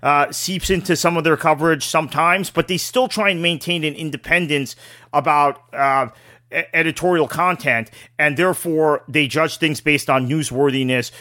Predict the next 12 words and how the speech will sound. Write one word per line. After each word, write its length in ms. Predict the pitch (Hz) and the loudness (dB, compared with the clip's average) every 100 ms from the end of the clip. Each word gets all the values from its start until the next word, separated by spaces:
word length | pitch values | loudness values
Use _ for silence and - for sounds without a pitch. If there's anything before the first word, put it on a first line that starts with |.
| - | -6
regardless 540 | 127 139 160 151 139 - | -2 2 2 2 -2 -4
of 100 | 110 | -2
whether 320 | 135 131 131 | 0 0 -2
it's 200 | - 131 | -4 -8
broadcast 560 | - 135 123 135 123 - | -2 0 0 0 0 -2
on 140 | 113 143 | -4 -4
E 140 | 131 | -6
S 140 | 113 | -6
P 160 | - 123 | -6 -4
N 160 | 113 107 | -4 0
or 80 | |
not. 320 | 139 156 113 | 2 2 0